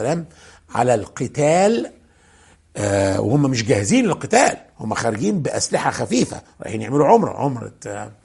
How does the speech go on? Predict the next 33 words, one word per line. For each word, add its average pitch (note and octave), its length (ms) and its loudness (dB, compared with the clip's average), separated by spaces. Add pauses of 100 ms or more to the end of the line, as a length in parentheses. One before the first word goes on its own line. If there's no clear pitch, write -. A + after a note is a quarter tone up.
(220)
العمرة. D#3+ 400 0 (540)
ولكن D3 360 0
لما C3 520 0
سمعوا E3+ 460 0
شائعة C3 720 2 (140)
ان A2+ 260 -4
قريش C3+ 560 2 (160)
قتلت D3+ 500 2
عثمان G#2 520 -4 (320)
ابن G#2 180 -4
عفان، C3+ 480 -4
النبي A2+ 340 -6
ارسل C3 420 -2
عثمان G#2 300 -4
ابن A2 140 -4
عفان D3+ 260 -6
يتفاوض F3+ 520 -2
معهم A#2+ 320 -6 (300)
ويقول E3+ 140 0
لهم: F3 100 2
"احنا C#3+ 140 -6
جايين C#3+ 480 -4
مش B2+ 300 -8
نقاتل D3 480 -6
ولا B2 200 -2
نعمل A#2 280 -8
حاجة، D3 200 -6
احنا E3 100 -8
جايين D3+ 200 -4
بس C#3+ 200 -4
نعمل C#3+ 200 -4
عمرة D#3 220 -4
ونمشي". D#3+ 440 -4